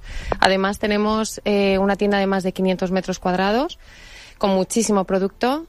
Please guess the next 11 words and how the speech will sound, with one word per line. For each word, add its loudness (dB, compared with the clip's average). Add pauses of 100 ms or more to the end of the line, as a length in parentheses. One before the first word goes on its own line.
(140)
y 0
cuidamos 0
muchísimo -2
la 2
experiencia 0
para 0
que 0
disfrutes -2
cuando, -2
cuando 2
entras. -6